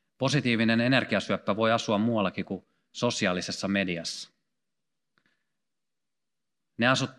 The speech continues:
asettuvat meidän viereemme kahvipöytäkeskusteluissa. Istuessamme energiasyöpön vieressä yhtäkkiä huomaamme juoneemme sen kupposen kahvia saamatta kertaakaan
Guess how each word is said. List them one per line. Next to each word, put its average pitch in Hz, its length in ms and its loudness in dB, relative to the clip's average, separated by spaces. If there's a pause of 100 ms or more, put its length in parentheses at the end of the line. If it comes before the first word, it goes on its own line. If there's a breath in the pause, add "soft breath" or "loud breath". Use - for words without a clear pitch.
(120)
asettuvat 131 540 -2
meidän 117 260 0
viereemme 98 600 0 (100)
kahvipöytäkeskusteluissa. 92 1500 -4 (2000)
Istuessamme 117 800 0 (100)
energiasyöpön 104 800 0
vieressä 95 500 -2 (840)
yhtäkkiä 107 540 0
huomaamme 98 640 -2 (160)
juoneemme 101 460 0
sen 95 320 -8 (400)
kupposen 110 480 -6
kahvia 95 480 -2 (1300)
saamatta 123 440 0
kertaakaan 92 800 -2